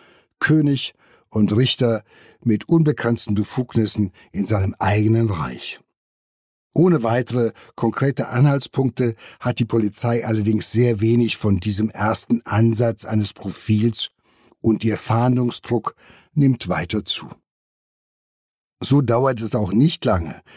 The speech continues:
bis im Laufe der massiv verstärkten Befragungen die Personalie eines ersten Verdächtigen die Runde macht. Sie ist, wie manch anderes Geheimnis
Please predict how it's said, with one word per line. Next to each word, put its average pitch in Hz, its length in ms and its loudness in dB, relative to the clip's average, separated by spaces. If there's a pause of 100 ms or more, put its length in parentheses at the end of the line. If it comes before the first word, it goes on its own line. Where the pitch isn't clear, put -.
(280)
bis 98 160 0
im 101 100 2
Laufe 113 640 0
der 101 80 0
massiv 95 500 0
verstärkten 101 600 -4
Befragungen 131 800 0 (340)
die 117 100 2
Personalie 127 1040 0
eines 127 380 0
ersten 113 440 -2
Verdächtigen 107 800 -2
die 123 120 2
Runde 113 420 2
macht. - 480 -6 (920)
Sie 113 320 2
ist, - 460 0
wie 117 160 4
manch 110 340 0
anderes 151 400 2
Geheimnis 143 840 0